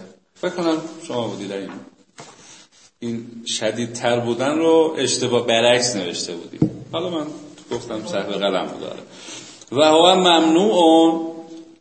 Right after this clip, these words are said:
اینم نظر شهید ثانیه چه؟ ما این اولویت رو قبول نداریم. چی گفته بول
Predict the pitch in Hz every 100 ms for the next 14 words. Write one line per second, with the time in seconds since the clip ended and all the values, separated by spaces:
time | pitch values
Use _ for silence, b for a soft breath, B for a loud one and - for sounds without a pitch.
0 | _ - 165 165 147 151 147 139 135 127
1 | 127 117 113 104 98 98 - - 117 127
2 | 127 123 120 113 113 123 120 110 113 131
3 | 156 175 - - 131 123 104 101 - 180
4 | 160 - 123 120 123 110